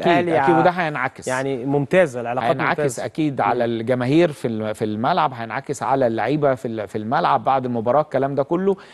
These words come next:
Speaker 2: المظهر الحضاري اللي، اللي احنا شايفينه دلوقتي هو
Speaker 1: أيوة.
Speaker 2: ده اللي احنا عايزينه بعد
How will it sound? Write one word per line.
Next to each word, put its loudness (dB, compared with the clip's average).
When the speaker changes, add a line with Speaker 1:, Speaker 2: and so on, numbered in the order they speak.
Speaker 2:
المظهر 0
الحضاري 0
اللي، -4
اللي 0
احنا -4
شايفينه 0
دلوقتي 4
هو 6
Speaker 1:
أيوة. 0
Speaker 2:
ده 0
اللي -4
احنا -8
عايزينه -2
بعد 2